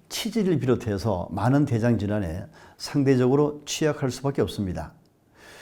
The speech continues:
어, 굵고 이쁘고 매력적인 변을 생산하는 데는 오랜 시간이 걸리지 않습니다. 화장실 시간은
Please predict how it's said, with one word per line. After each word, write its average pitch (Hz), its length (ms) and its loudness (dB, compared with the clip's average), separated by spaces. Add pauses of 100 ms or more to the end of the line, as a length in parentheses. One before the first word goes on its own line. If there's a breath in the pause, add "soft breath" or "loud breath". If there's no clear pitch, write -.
(460 loud breath)
어, 110 160 0
굵고 180 480 4
이쁘고 165 380 4
매력적인 185 580 4
변을 143 260 4
생산하는 127 500 0
데는 107 440 0 (160)
오랜 135 260 6
시간이 135 460 2
걸리지 127 320 0
않습니다. 95 500 -4 (1000 soft breath)
화장실 160 500 2
시간은 113 640 -2